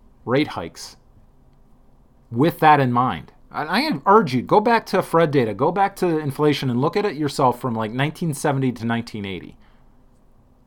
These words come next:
Do some homework. I can't do it all for you, nor should I. <laughs> If I'm gonna specify my thoughts on here and take my time out,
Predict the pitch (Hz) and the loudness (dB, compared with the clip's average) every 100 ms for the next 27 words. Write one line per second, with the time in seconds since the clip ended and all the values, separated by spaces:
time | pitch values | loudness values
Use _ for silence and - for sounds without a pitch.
0 | _ _ - _ 113 262 349 311 247 233 | _ _ -20 _ 4 4 6 6 6 6
1 | 123 - 139 - 294 175 175 131 156 - | 0 0 -2 -2 0 2 4 6 4 2
2 | 92 98 175 165 139 233 - 233 131 73 | -6 -4 -4 -6 0 2 2 0 0 -4
3 | - _ - - - - 196 - 254 240 | -10 _ -18 -10 -8 -4 -4 4 4 4
4 | 262 - - - 139 170 165 147 135 151 | 0 0 -18 -12 4 6 8 4 2 2
5 | 143 - 131 120 110 101 107 98 107 101 | 2 2 2 2 2 2 0 0 -2 -2
6 | 113 156 107 98 90 - 87 82 90 - | -6 -6 -6 -4 -6 -6 -6 -6 -8 -10